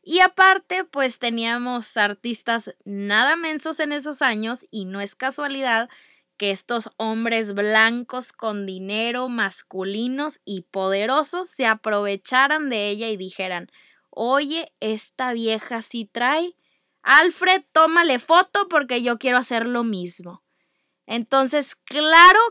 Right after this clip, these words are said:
que vamos a hablar del plagio de uno de los artistas más famosos del mundo que se atrevió a copiarle a Yayoi Kusama.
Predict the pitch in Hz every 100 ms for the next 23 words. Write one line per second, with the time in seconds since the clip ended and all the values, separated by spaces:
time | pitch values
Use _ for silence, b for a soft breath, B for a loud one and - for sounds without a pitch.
0 | - 277 262 262 277 294 330 330 247 226
1 | 226 233 233 247 233 - - 240 240 247
2 | - 294 302 - 214 220 240 262 269 302
3 | 294 254 - 202 202 - 254 254 - 277
4 | 277 320 330 - 330 311 302 320 311 262
5 | 220 226 233 254 262 320 330 b b -
6 | 226 208 233 214 214 202 202 202 208 -
7 | 233 214 196 196 208 214 202 185 180 175
8 | 175 208 - 165 160 -